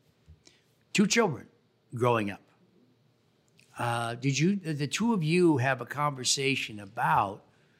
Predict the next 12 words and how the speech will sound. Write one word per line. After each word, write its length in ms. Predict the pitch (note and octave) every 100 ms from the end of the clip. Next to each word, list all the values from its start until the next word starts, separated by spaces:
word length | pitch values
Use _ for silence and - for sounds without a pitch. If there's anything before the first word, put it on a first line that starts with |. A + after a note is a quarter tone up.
| _ _ -
what 280 | A#2 F3 A3
it 160 | F#3
is, 480 | D#3+ D#3+ D#3+ C#3 - _
what, 220 | A#2+ E3 F#3+ -
what 200 | C3 A3+
example 840 | G#3 C#3 D#3+ E3 C#3+ A2+ G#2 G2 _ _ _ -
your 300 | G#2+ B2 D#3
two 260 | D#3 E3+
daughters 640 | C#3+ A2 A#2+ A#2+ G#2+ F2+ F2+
would 240 | A2 G2+ -
pick 260 | C#3+ -
up 300 | B2 G#2 -